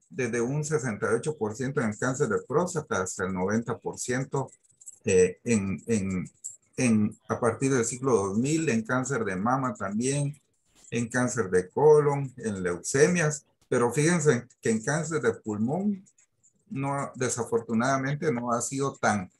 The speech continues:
evidente el cambio. Realmente el cáncer de pulmón, cuando yo empecé a estudiar pensa-, oncología, pensar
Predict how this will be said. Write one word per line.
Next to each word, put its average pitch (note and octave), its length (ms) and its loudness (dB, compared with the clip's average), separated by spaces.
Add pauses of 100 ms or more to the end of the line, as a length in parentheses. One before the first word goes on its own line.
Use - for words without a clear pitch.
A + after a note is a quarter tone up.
(280)
evidente B2+ 720 2
el F#2+ 140 -4
cambio. A#2 440 -6 (440)
Realmente C3 520 6
el G#2 200 4
cáncer C3 320 4
de A2+ 100 8
pulmón, A2 400 4
cuando A#2+ 260 2
yo A#2 60 6
empecé C3 320 -2
a - 20 2
estudiar C3 600 2 (500)
pensa-, B2 440 -2
oncología, A2+ 720 0
pensar C3+ 440 -2